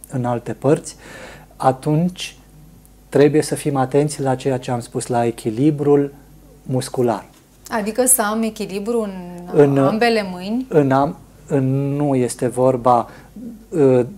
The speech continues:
Speaker 1: doar de lucrul acesta. A-, aici vom merge când vom vor-, voi vorbi despre scolioză.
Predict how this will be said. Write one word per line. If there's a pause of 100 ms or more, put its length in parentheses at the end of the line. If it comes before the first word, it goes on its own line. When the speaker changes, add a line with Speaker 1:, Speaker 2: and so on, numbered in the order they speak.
(120)
Speaker 1:
doar
de
lucrul
acesta.
A-, (160)
aici
vom
merge
când
vom
vor-,
voi
vorbi
despre
scolioză.